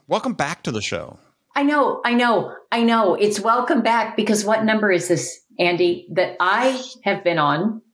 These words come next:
Speaker 1: I think for you, this is episode one hundred and thirty. So just so people know, this, we're recording episode one thousand. This is episode one thousand.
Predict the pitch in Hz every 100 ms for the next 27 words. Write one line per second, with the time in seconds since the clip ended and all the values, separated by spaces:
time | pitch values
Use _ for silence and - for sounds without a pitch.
0 | _ - 131 196 - 202 - - 139 123
1 | 143 175 110 85 113 143 107 120 127 -
2 | - 135 123 117 110 107 104 - - -
3 | - - - 127 - 117 101 104 123 143
4 | 147 131 110 120 107 80 - - _ _
5 | _ _ - 185 120 - 180 254 220 185
6 | 123 80 110 _ _ _ _ _ _ _
7 | 107 127 143 - 127 120 143 190 - 175
8 | 147 123 139 156 143 110 113 139 131 113
9 | 98 95 90 120 170 143 139 165 160 139
10 | 123 175 - 71 101 160 190